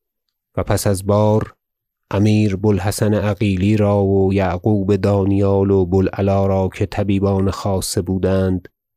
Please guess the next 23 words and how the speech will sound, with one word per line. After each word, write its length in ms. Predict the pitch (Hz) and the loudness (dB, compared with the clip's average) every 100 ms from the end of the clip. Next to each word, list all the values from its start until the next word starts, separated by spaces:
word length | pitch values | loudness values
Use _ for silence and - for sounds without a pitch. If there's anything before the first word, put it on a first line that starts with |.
| _ | _
به 80 | 110 | -2
نزدیک 520 | 98 92 85 95 - | 0 -2 -2 -4 -4
قاضی 480 | 98 95 92 95 95 | -4 -2 -2 -2 -4
فرستاد 760 | - 95 87 - 101 95 95 - | -4 -4 -4 -4 -2 -2 -4 -4
که: 320 | - 90 87 _ _ _ _ _ _ _ _ _ _ - | -2 -2 -4 _ _ _ _ _ _ _ _ _ _ 0
«دل 200 | 110 156 | 4 4
مشغول 600 | 156 151 - 135 131 123 | 4 2 0 2 4 4
نباید 500 | 123 131 147 147 143 | 4 4 6 4 2
داشت 560 | 139 160 170 170 - - | 2 4 4 2 0 -2
که 140 | 117 | 2
این 240 | 123 135 | 4 4
بر 160 | 131 107 | 4 2
تو 280 | 95 101 104 | 0 0 2
بساختند 880 | 101 98 95 82 - - 82 - - _ - - _ _ _ _ _ _ _ _ _ _ _ _ _ _ _ _ | 0 0 -2 -2 -6 -8 -8 -10 -16 _ -20 -20 _ _ _ _ _ _ _ _ _ _ _ _ _ _ _ _
و 120 | 92 | 2
ما 260 | 113 113 107 | 4 4 2
بازجوییم 880 | 95 107 107 104 104 135 143 147 156 | 2 2 4 2 2 4 6 6 6
این 160 | 156 | 4
کار 420 | 143 135 143 147 | 2 2 4 4
را 420 | 139 151 160 160 156 | 4 4 4 4 4
و 40 | |
آنچه 540 | 120 98 104 98 - 95 | 2 2 0 0 -2 -2
باید 420 | 87 87 90 87 | 0 0 0 -2